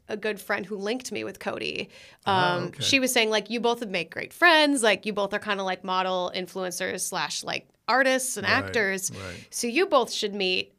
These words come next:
Speaker 1: And we hit it off right away. So
Speaker 2: And did you meet, where did you actually meet? At one of those influencer houses things? Or
Speaker 1: No, actually, um,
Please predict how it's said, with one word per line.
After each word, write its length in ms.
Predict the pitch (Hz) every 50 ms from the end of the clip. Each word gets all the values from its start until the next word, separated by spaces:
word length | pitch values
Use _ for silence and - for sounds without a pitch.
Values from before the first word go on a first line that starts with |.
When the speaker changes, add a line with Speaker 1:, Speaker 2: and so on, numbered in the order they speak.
| _ -
Speaker 1:
And 680 | 208 202 190 185 185 185 190 190 185 - - - - _
we 220 | 202 208 262 294
hit 140 | 302 339 349
it 80 | 320 294
off 200 | 285 294 285 247
right 280 | 214 196 202 196 185
away. 500 | 180 165 - - 60 - - - 202 196 - _
So 240 | - - - 233 214
Speaker 2:
And 120 | 196 190
did 80 | 190 175
you 60 | 143
meet, 280 | 135 139 135 131 127 - _ _ _ -
where 120 | 131 139
did 140 | 147 151 135
you 80 | 143 139
actually 260 | 127 123 - - 117
meet? 140 | 117 120 110
At 60 | 101
one 80 | 101 113
of 60 | 113 107
those 180 | 110 104 104
influencer 680 | 120 135 139 139 - 147 139 139 131 135 - - 131 -
houses 500 | - 107 113 127 139 - - 160 143 -
things? 400 | - 156 151 156 160 160 156 123
Or 40 | 233
Speaker 1:
No, 500 | 269 302 349 392 427 440 415 359 277 - -
actually, 480 | 220 262 262 - - 349 349 381 359 - -
um, 520 | 254 269 269 262 247 247 240 226 226 214